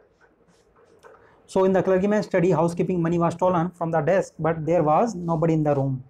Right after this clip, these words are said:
कमरे के अंदर कोई भी नहीं था। तो ये हुआ था वहाँ पे, जो क्लर्जीमैन था उसके घर पे, उसकी study में। Question number six, why did Mrs. Hall fall down in hysterics? तो जो मिसेस Hall हैं वो सीढ़ियों से क्यों गिर गई थी?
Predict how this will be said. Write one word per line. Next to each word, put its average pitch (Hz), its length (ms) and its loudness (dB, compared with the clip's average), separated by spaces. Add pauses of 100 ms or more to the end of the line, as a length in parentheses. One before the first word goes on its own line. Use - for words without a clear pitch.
(100)
कमरे 156 200 0
के 156 60 -2
अंदर 156 160 -2
कोई 160 200 0
भी 151 80 -2
नहीं 143 120 -2
था। 131 220 -14 (840)
तो 160 60 0
ये 165 100 2
हुआ 139 180 2
था 151 80 -2
वहाँ 131 220 -2
पे, 139 80 -4 (1500)
जो 151 60 0
क्लर्जीमैन 151 500 0
था 160 120 -2
उसके 180 260 -6
घर 131 200 -4
पे, 135 160 -6 (1500)
उसकी 170 200 -2
study 143 260 -2
में। 139 160 -8 (640)
Question 208 220 2
number 202 200 0
six, 180 200 -2
why 208 200 2
did 214 240 2
Mrs. 196 240 -2
Hall 160 320 4
fall 170 340 0
down 160 220 2
in 190 140 -2
hysterics? 143 680 -4 (600)
तो 196 80 -4
जो 180 140 0
मिसेस 202 260 0
Hall 180 280 0
हैं 196 60 -2
वो 190 300 0
सीढ़ियों 190 260 0
से 180 120 -4
क्यों 185 180 0
गिर 185 100 -2
गई 185 120 -2
थी? 180 160 -8